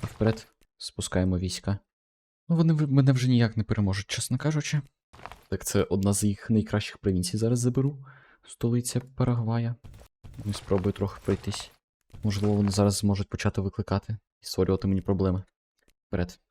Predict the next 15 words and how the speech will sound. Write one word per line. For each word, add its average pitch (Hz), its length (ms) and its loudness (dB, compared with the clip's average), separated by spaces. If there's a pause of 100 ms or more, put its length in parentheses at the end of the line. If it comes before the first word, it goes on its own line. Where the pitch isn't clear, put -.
(420)
Так, - 160 -8
тут - 240 -6
я 90 140 -2
доб'ю 95 340 -2
їх. - 200 -8 (560)
Я, 95 200 2
фух. - 260 -6 (640)
Я 90 220 2
столицю - 360 -2
Парагвая 95 320 2
забрав, 101 360 0
а 127 40 -6
це - 160 0
величезна 120 500 0
економіка. 110 420 0